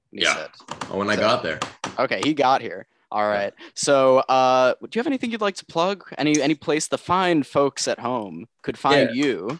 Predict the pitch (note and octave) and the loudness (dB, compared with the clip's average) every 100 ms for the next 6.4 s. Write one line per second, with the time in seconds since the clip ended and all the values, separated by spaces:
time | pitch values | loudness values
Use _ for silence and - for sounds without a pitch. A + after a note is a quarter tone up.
0 | - A2+ C#3 A2 F#2+ A2+ A2+ A#2 A#2 A#2 | -6 2 4 2 0 -2 0 2 4 4
1 | A2+ A2+ D3 C3+ B2+ - - C3+ B2 A#2 | 4 4 2 0 -2 -4 -4 -2 0 2
2 | A2+ - A2 G#2+ G#2 G2 G2 F#2+ - F#2 | 0 0 -2 -2 -4 -4 -2 -4 -8 -10
3 | A#2+ G#2+ G2+ G2 F#2+ - - - B1+ - | -8 -6 -6 -8 -8 -8 -8 -12 -16 -20
4 | _ _ - - F#2+ F#2 F2+ - - - | _ _ -18 -10 -6 -4 -4 -8 -10 -8
5 | F2 E3 G3 C#3+ - - F3+ D#3 - - | -2 4 4 4 0 0 0 0 -4 -6
6 | - F3+ - | -4 -4 -6